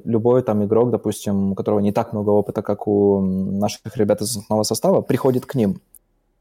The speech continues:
Э, когда он развивается больше всего? Когда он с ними играет рядом просто, он коммуницирует с ними, он с ними взаимодействует, он с ними нашифровывает что-то, он слушает, как они играют, он смотрит, как они играют в лайве,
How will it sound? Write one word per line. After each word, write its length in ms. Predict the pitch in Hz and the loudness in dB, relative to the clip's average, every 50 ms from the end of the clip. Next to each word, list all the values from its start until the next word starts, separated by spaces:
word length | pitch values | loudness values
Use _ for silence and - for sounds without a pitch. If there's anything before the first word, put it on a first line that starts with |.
| _ _ _ _ _ _ _ _ _ _ - | _ _ _ _ _ _ _ _ _ _ -4
Э, 240 | - 101 107 110 | -2 0 0 0
когда 240 | 104 - - 160 202 | 0 -2 0 2 2
он 80 | 202 165 | 4 4
развивается 420 | 135 120 127 127 131 120 - - | 4 4 4 4 4 4 2 2
больше 220 | 113 117 107 - - | 0 0 0 0 0
всего? 240 | - - 110 101 | -2 0 0 0
Когда 280 | - 101 107 143 165 165 | 0 0 0 2 2 2
он 200 | 147 127 - - _ _ _ | 2 0 -4 -6 _ _ _
с 140 | - - - | -10 -6 -2
ними 260 | 147 147 131 113 95 - _ _ _ - | 0 0 0 0 -2 -4 _ _ _ -6
играет 600 | - 123 113 117 131 170 190 170 123 - - - _ _ | -4 0 2 4 4 6 6 4 4 2 -2 -14 _ _
рядом 440 | - - 117 110 107 101 101 95 95 | 0 4 4 4 6 4 4 2 0
просто, 360 | - 110 98 98 - - - - _ | -2 -4 -4 -4 -6 -12 -16 -18 _
он 140 | - 131 139 135 | -6 -4 -4 -2
коммуницирует 640 | - 147 139 135 135 123 - - - 101 101 101 - | 0 0 0 2 0 0 -2 0 0 2 2 0 -2
с 80 | - | -2
ними, 160 | - 101 101 104 | -2 0 0 0
он 60 | 110 | -2
с 100 | - - | -2 -2
ними 140 | 127 127 120 | -2 0 0
взаимодействует, 920 | 117 127 123 123 127 123 113 107 101 101 98 - - 104 104 101 98 107 | 2 2 2 2 2 2 2 4 2 2 2 0 -2 -2 -2 0 0 0
он 120 | 107 104 | -2 -2
с 100 | - - | -2 -2
ними 160 | 120 123 120 | 0 0 2
нашифровывает 600 | 123 123 - - - - - 107 104 98 101 98 | 2 2 2 0 0 0 2 2 2 4 2 0
что-то, 300 | - - - 101 98 104 | 0 -2 -2 -2 -2 -2
он 80 | 104 98 | -4 -4
слушает, 420 | - - - 127 127 - 139 131 - | -4 -2 -2 -2 -2 -2 -4 -4 -4
как 180 | 135 123 - | -4 -2 -2
они 240 | 127 127 127 127 127 | -2 0 0 0 0
играют, 360 | 120 127 123 127 131 127 - | 2 4 4 6 6 4 2
он 80 | 117 113 | 0 -4
смотрит, 400 | - - 139 156 165 - 127 - | 0 2 2 2 4 2 -2 -2
как 160 | - 113 - | -2 0 0
они 180 | 117 117 113 113 | 2 2 2 2
играют 380 | 107 120 117 120 113 110 - | 2 4 4 4 4 2 0
в 80 | 120 120 | 0 2
лайве, 380 | 123 127 127 120 113 110 107 | 4 4 4 4 4 4 2